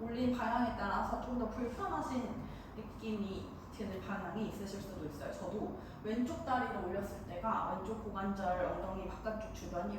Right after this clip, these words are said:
훨씬 더 뻐근한 느낌이 있는 것 같아요. 자, 다시 양손 오른쪽 허벅지 뒤에 깍지, 시선 오른 무릎 보시고요.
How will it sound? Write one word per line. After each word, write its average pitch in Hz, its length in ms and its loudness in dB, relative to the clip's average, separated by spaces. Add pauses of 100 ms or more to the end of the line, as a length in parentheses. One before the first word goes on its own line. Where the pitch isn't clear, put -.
훨씬 330 420 2
더 - 60 0
뻐근한 - 680 0
느낌이 - 380 -4
있는 - 340 -4
것 - 60 -4
같아요. - 440 -2 (720)
자, - 120 -8
다시 - 580 2 (120)
양손 208 320 0
오른쪽 277 500 2
허벅지 277 680 4
뒤에 - 280 -2
깍지, 349 680 0
시선 320 360 2
오른 254 280 2
무릎 - 340 4
보시고요. - 680 -2